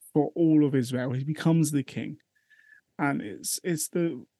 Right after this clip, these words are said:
the verse is along these lines, so don't quote me, 'cause I've not got a Bible right in front of it. It's along the lines of going, "David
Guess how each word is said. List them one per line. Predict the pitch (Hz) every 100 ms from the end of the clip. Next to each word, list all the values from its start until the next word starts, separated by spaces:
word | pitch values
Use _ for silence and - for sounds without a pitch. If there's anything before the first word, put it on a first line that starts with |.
| -
the | 156
verse | 147 170 170 151 -
is | 143 139
along | 160 180 160
these | 135
lines, | 127 117 131 120
so | 131
don't | 151 151
quote | 151 127 139
me, | 127 127
'cause | -
I've | 131 131
not | 151
got | 139
a |
Bible | 123 131 139
right | 139
in | 151
front | 131 165
of | 151
it. | 151
It's | 156
along | 170 175
the | 160
lines | 143 143 135
of | 135
going, | 143 139 135 - - - _ _ _
"David | - 160 175 156 160 151